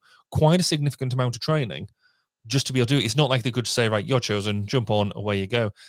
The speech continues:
There's still an awful lot of work to be done. So, um,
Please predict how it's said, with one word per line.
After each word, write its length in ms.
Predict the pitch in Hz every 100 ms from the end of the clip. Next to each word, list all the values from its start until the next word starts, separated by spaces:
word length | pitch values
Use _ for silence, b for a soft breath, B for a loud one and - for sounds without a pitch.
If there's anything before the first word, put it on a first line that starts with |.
| B
There's 160 | 127
still 300 | - 135 131
an 80 | 127
awful 320 | 120 117 107
lot 120 | 113 107
of 80 | 104
work 220 | 107 -
to 60 | 104
be 100 | 101
done. 260 | 117 101
So, 500 | 87 - 107 104 101 - _ -
um, 460 | 101 104 104 104